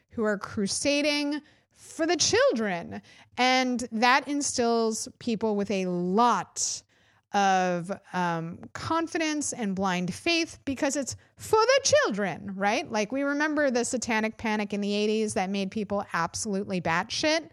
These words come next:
and destroy the lives of, like, a lot of innocent people who were accused of pedophilia. It was the same deal, right? Like, how can you ever argue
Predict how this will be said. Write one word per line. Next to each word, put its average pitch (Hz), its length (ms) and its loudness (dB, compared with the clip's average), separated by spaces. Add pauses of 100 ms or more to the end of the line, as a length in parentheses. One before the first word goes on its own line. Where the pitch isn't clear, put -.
(640)
and 196 640 0 (100)
destroy 220 440 0
the 214 80 2
lives 196 500 2
of, 196 80 -2
like, 185 220 -2
a 190 60 -4
lot 180 240 2
of 165 200 -4 (120)
innocent 202 360 -2
people 349 340 -2
who 370 120 0
were 370 160 0
accused 359 580 -2
of 294 220 -4
pedophilia. 339 800 0 (600)
It 311 120 6
was 330 160 2
the 359 120 -2
same 359 320 -2
deal, 302 300 2
right? 190 300 0
Like, 190 300 0 (240)
how 302 360 2
can 349 200 -4
you 320 300 0
ever 240 560 2
argue 208 580 0